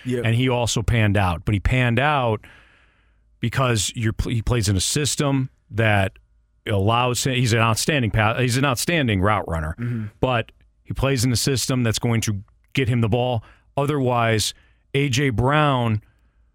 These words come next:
Speaker 2: helps out Jalen Hurts because he's a big re-, he's a big, he's a big target.
Speaker 1: Right.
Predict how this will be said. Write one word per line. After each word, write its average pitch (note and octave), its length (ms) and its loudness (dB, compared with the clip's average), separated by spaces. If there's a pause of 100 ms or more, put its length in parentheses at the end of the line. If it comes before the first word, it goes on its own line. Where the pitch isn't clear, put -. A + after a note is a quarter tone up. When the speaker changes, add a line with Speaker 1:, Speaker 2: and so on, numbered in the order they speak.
(360)
Speaker 2:
helps - 440 -2
out C3 160 0
Jalen B2 360 0
Hurts C#3+ 280 -2
because A#2+ 260 -2
he's G#2+ 160 0
a A2 60 0
big G#2 200 -4
re-, A2+ 220 -2
he's A#2 200 -2
a G2 40 -2
big, A2+ 380 -2 (120)
he's A#2+ 180 -2
a A2+ 40 -2
big F#2+ 200 -4
target. G2+ 420 -2
Speaker 1:
Right. B2 240 -4